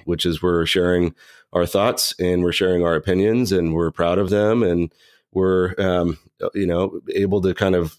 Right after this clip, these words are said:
convey those, uh, in an, uh, in an open and public forum to clients,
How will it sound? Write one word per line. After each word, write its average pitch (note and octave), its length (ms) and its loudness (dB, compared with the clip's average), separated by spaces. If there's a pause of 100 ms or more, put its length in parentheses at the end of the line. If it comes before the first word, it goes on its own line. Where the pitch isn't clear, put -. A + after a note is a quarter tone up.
convey F#2+ 380 0
those, F#2+ 540 0
uh, F#2+ 180 2
in F#2 160 0
an, F2 120 0
uh, E2 120 -2
in F2+ 160 0
an D#2+ 80 0
open G2 480 0
and F#2 180 0
public F#2+ 380 0
forum F#2 500 0 (100)
to G2 300 0
clients, G2+ 640 0